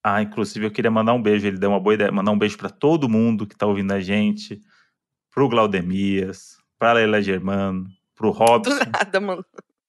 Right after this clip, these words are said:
Speaker 1: pro, <laughs> pro Rubão, meu pai, pra Dona Márcia, todo o pessoal de Porangaba, pessoal muito legal de Porangaba, pessoal lá do condomínio da minha mãe, um beijo pra Tidinha, beijo pra minha avó.
Speaker 2: Tidinha.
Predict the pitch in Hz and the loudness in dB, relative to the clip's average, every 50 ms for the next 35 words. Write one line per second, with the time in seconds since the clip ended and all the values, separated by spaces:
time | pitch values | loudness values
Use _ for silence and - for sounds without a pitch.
0 | _ _ _ - - 139 131 - - - - 196 - - 214 - - - - _ | _ _ _ -6 -4 -2 -2 0 0 0 0 0 0 0 -2 -2 -2 -6 -4 _
1 | - - - - - 170 151 131 - - _ _ - 110 120 113 - 123 117 107 | -2 -2 -2 -6 -12 -12 -12 -14 -16 -20 _ _ -6 -2 -2 0 0 0 0 2
2 | 110 110 113 113 104 104 98 98 - - 101 101 101 101 98 98 - _ _ _ | 2 2 2 2 0 -2 -6 -6 -4 -2 -2 0 0 -2 -2 -4 -10 _ _ _
3 | _ _ _ _ _ _ _ _ _ _ 110 110 107 117 117 110 104 104 104 101 | _ _ _ _ _ _ _ _ _ _ -4 -2 0 0 2 2 2 2 2 2
4 | 104 101 101 - - - 98 - _ _ _ _ - 147 147 139 - 139 131 - | 2 0 -2 -6 -12 -18 -18 -20 _ _ _ _ -4 -4 -2 0 -2 -2 0 0
5 | 131 127 120 - - 127 123 113 110 107 107 107 110 113 110 110 120 123 - _ | 0 -2 -2 -2 -2 0 0 2 2 2 2 2 2 2 0 -4 -8 -12 -16 _
6 | _ _ _ _ _ _ - 247 - _ - - - - - - - - - 98 | _ _ _ _ _ _ -10 -10 -8 _ -10 -12 -10 -10 -10 -10 -6 -2 -2 0
7 | 95 95 104 117 123 113 - 110 110 107 110 113 107 104 - - 101 101 101 104 | 0 2 2 2 2 2 0 0 0 2 2 0 -2 -4 -4 -4 -4 -2 0 0
8 | 107 107 104 - 107 - - 110 110 110 107 117 - - 113 104 107 107 104 107 | 0 0 -2 -4 -6 -2 0 2 2 2 0 -2 -4 -4 -2 0 2 2 2 2
9 | 104 104 104 104 104 104 104 107 110 113 113 110 - - - - - _ _ _ | 2 2 2 2 2 0 0 0 0 0 0 -2 -4 -10 -20 -20 -20 _ _ _
10 | _ - 110 107 104 101 107 107 110 110 107 - 110 101 - - 104 101 104 107 | _ -10 -6 -6 -2 0 2 2 2 2 0 0 -4 -4 -4 -6 -8 -6 -2 0
11 | 107 120 120 117 110 117 - _ _ _ _ - 104 117 135 135 - 123 110 110 | 2 2 2 2 0 -2 -6 _ _ _ _ -4 0 0 0 2 0 -2 0 2
12 | 101 101 95 98 107 113 123 127 127 - - _ - - 202 208 202 208 190 180 | 2 2 2 2 2 2 2 2 0 -4 -12 _ -10 -6 -6 -6 -4 -6 -8 -10
13 | 180 | -12